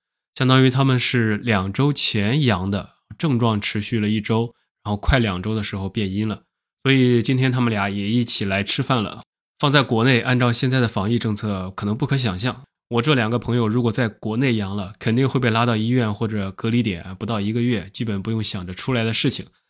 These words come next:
家人也会被带走隔离啊，我跟他们有接触，肯定也会变成密接被带走了。但是在这边呢，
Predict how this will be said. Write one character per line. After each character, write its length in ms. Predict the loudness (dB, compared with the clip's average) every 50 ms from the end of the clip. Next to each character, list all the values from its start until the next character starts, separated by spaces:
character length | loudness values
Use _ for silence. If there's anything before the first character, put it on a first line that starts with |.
| _ _ _ _
家 180 | 0 2 4 4
人 160 | 4 4 4
也 100 | 2 0
会 160 | 0 -2 -2
被 300 | 0 0 0 0 0 0
带 160 | 0 0 -2
走 160 | -2 -4 -6
隔 160 | -8 -6 -4 -4
离 220 | -2 -2 -4 -4
啊， 160 | -8 -10 -14
我 160 | -12 -10 -8
跟 120 | -6 -4 -2
他 120 | 0 2
们 260 | 2 2 2 0 0
有 140 | -2 -2 -2
接 180 | -2 -4 -4 -2
触， 180 | -2 -4 -4
肯 200 | -4 -4 -6 -6
定 120 | -4 -4 -4
也 140 | -6 -6 -8
会 100 | -8 -10 -10
变 200 | -8 -8 -8 -8
成 120 | -6 -6 -6
密 120 | -6 -4
接 180 | -4 -4 -4 -4
被 80 | -4
带 160 | -4 -4 -6
走 160 | -6 -8 -10 -12
了。 160 | -14 -16 -16 _ _ _ _ _ _ _
但 120 | -2 -2 0
是 220 | 2 2 2 2
在 180 | 2 2 2 2
这 160 | 2 2 2
边 200 | 4 4 2 2
呢， 180 | 0 -2 -4